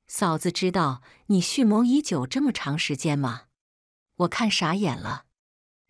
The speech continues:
连顾承旭站在我面前都没发现。看什么这么入迷？我没跟他兜圈子，把手机递到他面前，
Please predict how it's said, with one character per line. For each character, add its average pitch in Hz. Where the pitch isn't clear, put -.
连 202
顾 262
承 175
旭 214
站 208
在 185
我 139
面 160
前 135
都 196
没 156
发 143
现。 131
看 277
什 196
么 247
这 381
么 277
入 170
迷？ 135
我 190
没 175
跟 190
他 196
兜 196
圈 202
子， 127
把 190
手 147
机 214
递 220
到 175
他 196
面 196
前， 120